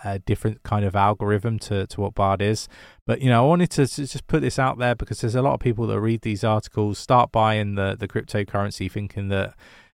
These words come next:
it's gonna do these prices, and it, and it just might not. So I, I wanna be really clear on that. I think you need to make sure that you go away, you do your own research. You know, even A I could be misleading you. It's not just crypto influencers. I think crypto influencers get a really bad rep.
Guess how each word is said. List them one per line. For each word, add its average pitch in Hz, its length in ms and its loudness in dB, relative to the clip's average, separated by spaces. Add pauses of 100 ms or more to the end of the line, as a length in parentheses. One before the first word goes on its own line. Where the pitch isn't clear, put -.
it's 113 200 -6
gonna 110 240 2
do 110 260 4
these 101 240 0
prices, 101 540 0
and 98 120 0
it, 104 120 -8
and 110 140 -4
it 107 200 -4
just - 260 -2
might 101 220 0
not. 95 400 -2
So - 140 -2
I, 104 420 -2
I 123 120 -2
wanna 139 180 0
be 113 140 -2
really 98 200 0
clear 101 300 -2
on 98 120 -2
that. 98 200 -2
I - 20 -6
think 110 220 -8
you 110 80 -4
need 110 180 -2
to 110 100 -6
make 113 220 -2
sure 104 220 0
that 101 120 -6
you - 60 -14
go 113 160 0
away, 104 160 2
you 101 160 0
do 123 100 0
your 113 200 2
own 104 120 0
research. 110 580 -2 (380)
You 110 80 -2
know, 113 100 6
even 120 600 4 (100)
A 120 220 2
I 123 380 6
could 113 100 -6
be 107 140 0
misleading 104 600 0
you. 101 140 2
It's - 160 -8
not 110 180 -2
just - 220 -2
crypto 113 400 0
influencers. 104 1000 -2
I 98 120 0
think 110 280 -8 (260)
crypto 123 360 4
influencers 123 640 2
get 98 160 0
a 101 60 -4
really 110 240 0
bad 107 320 2
rep. 123 300 2